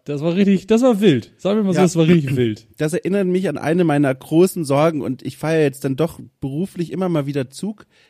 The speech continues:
Speaker 2: dass ich tatsächlich im Zug was liegen lasse. Das ist wirklich
Speaker 1: Oh
Speaker 2: eine
Speaker 1: ja.
Speaker 2: große Sorge, weil
Speaker 1: Und dann fährt er so langsam vor
Speaker 2: Ja,
Speaker 1: einem weg
Speaker 2: ja.
Speaker 1: und man, man merkt es dann
Speaker 2: Und der
Speaker 1: erst.
Speaker 2: fährt ja
Speaker 1: Oh Gott.
Speaker 2: auch in ein anderes Land oder was? Also es ist dann so ein I C E und der
Speaker 1: Kontinent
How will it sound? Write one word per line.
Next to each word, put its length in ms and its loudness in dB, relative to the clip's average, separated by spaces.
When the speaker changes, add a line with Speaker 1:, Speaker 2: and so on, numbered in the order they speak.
Speaker 2:
dass 180 -2
ich 100 -6
tatsächlich 580 -4
im 140 -4
Zug 380 -8
was 180 -4
liegen 280 -6
lasse. 260 -10
Das 260 -2
ist 160 -10
wirklich 220 -2
Speaker 1:
Oh 60 2
Speaker 2:
eine 80 0
Speaker 1:
ja. 140 -2
Speaker 2:
große 340 -2
Sorge, 360 -2
weil 140 0
Speaker 1:
Und 120 -6
dann 80 -2
fährt 300 -2
er 100 0
so 120 -2
langsam 520 -4
vor 200 -4
Speaker 2:
Ja, 140 2
Speaker 1:
einem 80 4
weg 40 6
Speaker 2:
ja. 140 4
Speaker 1:
und 120 -4
man, 280 -4
man 200 -2
merkt 280 -2
es 120 -8
dann 220 -6
Speaker 2:
Und 120 2
der 80 6
Speaker 1:
erst. 100 -2
Speaker 2:
fährt 220 2
ja 100 2
Speaker 1:
Oh 40 0
Gott. 80 2
Speaker 2:
auch 60 -8
in 120 -2
ein 60 -4
anderes 360 -2
Land 400 2
oder 240 0
was? 240 -2
Also 240 -4
es 80 -6
ist 140 -8
dann 280 0
so 60 0
ein 80 -4
I 120 -4
C 180 -8
E 20 -6
und 280 -2
der 220 4
Speaker 1:
Kontinent 80 2